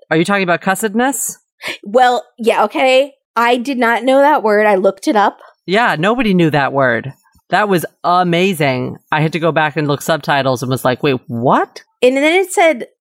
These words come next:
Speaker 2: cursed, and then it said stubbornness. It seems to have different meanings. Stubbornness is kind of what I got.
Speaker 1: Yeah, it's more of a, uh-huh.
Speaker 2: What?
Speaker 1: You, you, like, you showed up with virility.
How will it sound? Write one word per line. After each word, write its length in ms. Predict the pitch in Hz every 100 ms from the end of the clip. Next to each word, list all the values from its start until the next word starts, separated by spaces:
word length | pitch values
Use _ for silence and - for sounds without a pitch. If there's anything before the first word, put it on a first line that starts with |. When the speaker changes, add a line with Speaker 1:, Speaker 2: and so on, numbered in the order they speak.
| _
Speaker 2:
cursed, 920 | - - 247 339 494 - - - - - _ _ _ -
and 120 | 254
then 120 | 262
it 180 | 311 339
said 280 | 339 254 196
stubbornness. 1160 | - - 220 214 220 220 196 170 196 - - - - _ _ _ _ _ _
It 120 | 233
seems 220 | - 302 -
to 60 |
have 260 | 392 262 -
different 420 | 233 233 226 - _ _ -
meanings. 760 | 196 175 160 175 180 - - - -
Stubbornness 680 | - 262 240 254 226 - 190
is 120 | 175
kind 240 | - 190
of 140 | 180 180
what 180 | 190
I 100 | 180
got. 320 | 185 170 175 - _ _ _ _ -
Speaker 1:
Yeah, 420 | 196 202 131 117
it's 200 | - 160
more 220 | 180 180 170
of 100 | 147
a, 240 | 143 - -
uh-huh. 720 | 185 151 175 180 135 95 - _ _ _
Speaker 2:
What? 320 | 214 196 254 -
Speaker 1:
You, 260 | 330 190 151
you, 180 | 147 165
like, 200 | 190 165
you 60 | 165
showed 240 | - 202
up 120 | 175 -
with 200 | 151 117
virility. 720 | 151 143 170 147 110 76 -